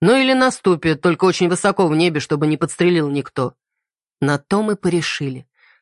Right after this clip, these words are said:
Сложно перечить злодею, когда он сердится и пальцем недовольно грозит. Так с тех пор у Яги и заведено. Нашлись другие развлечения у хозяйки, и избушка теперь очень редко покидала полянку.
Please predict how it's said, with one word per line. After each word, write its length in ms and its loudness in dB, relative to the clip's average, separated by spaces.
Сложно 420 0
перечить 420 -2
злодею, 400 0
когда 240 -2
он 100 0
сердится 560 -2
и 40 0
пальцем 420 -2
недовольно 420 0
грозит. 480 -4
Так 200 0
с 60 -10
тех 260 0
пор 300 0
у 40 2
Яги 380 0
и 60 0
заведено. 640 -2
Нашлись 460 0
другие 380 2
развлечения 600 0
у 60 0
хозяйки, 540 0
и 340 -2
избушка 400 -2
теперь 340 -2
очень 320 0
редко 360 0
покидала 500 -2
полянку. 640 -6